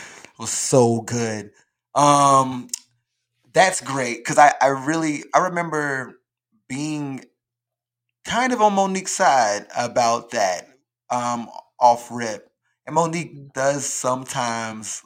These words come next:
Speaker 2: leave a little bit to be desired about the way she speaks about the Black community as well.
Speaker 1: Mm-hmm.
Speaker 2: Um, 'cause she's a polarizing figure, to be, to be fair. Like, it's not as if for some reason the, the crowdsourcing level of support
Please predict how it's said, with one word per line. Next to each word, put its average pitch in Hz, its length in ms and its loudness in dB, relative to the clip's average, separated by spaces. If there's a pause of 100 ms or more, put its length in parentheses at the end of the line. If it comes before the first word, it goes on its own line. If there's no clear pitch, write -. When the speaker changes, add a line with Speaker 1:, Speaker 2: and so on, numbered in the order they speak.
(140)
Speaker 2:
leave 117 260 -10
a 113 40 -6
little 113 280 -6
bit 107 260 -12
to 113 80 -12
be 107 120 -10
desired 107 560 -4
about 104 260 -8
the 107 80 -12
way 110 180 -10
she 190 360 -12
speaks - 440 -10
about - 300 -10
the 101 80 -20
Black 104 240 -12
community 107 480 -14
as 101 180 -14
well. 104 600 -2 (420)
Speaker 1:
Mm-hmm. 143 220 -14
Speaker 2:
Um, 117 640 -2
'cause 160 140 -4
she's 220 140 0
a 202 40 4
polarizing 170 580 6
figure, 120 340 -2
to 113 120 -10
be, 117 440 -10
to 131 60 -16
be 123 120 -6
fair. 113 300 -4
Like, 120 160 -2
it's 165 120 -4
not 165 200 4
as 135 180 -4
if 131 140 -6
for 123 120 -6
some 123 320 -4
reason 113 560 -10 (800)
the, 117 500 -2
the 123 120 -10
crowdsourcing 120 920 0
level 113 320 -4
of 104 80 -8
support 117 540 -6